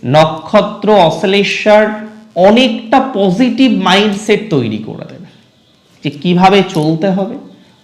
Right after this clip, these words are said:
কোন কোন বিষয়ে ফোকাস থাকতে হবে, কোন কোন বিষয়গুলো নিয়ে একটু বেশি ভাবতে হবে। এরকম যখন হাজার রকমের পরিকল্পনা আপনি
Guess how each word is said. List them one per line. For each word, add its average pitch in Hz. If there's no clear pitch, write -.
কোন 185
কোন 214
বিষয়ে 185
ফোকাস 185
থাকতে 196
হবে, 190
কোন 240
কোন 262
বিষয়গুলো 208
নিয়ে 214
একটু 226
বেশি 139
ভাবতে 202
হবে। 208
এরকম 226
যখন 254
হাজার 240
রকমের 247
পরিকল্পনা 220
আপনি 214